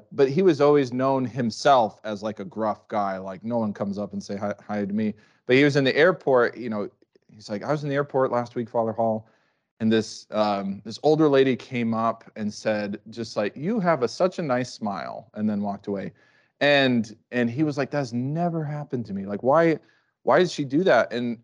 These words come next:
and Holy Spirit moment just was like, it, it clicked in my head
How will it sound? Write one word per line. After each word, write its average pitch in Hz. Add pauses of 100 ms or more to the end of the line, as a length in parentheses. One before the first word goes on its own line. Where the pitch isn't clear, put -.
and 127
Holy 156
Spirit 147
moment 123
just 113
was 117
like, 113
it, 113
it 120
clicked -
in 135
my 117
head 104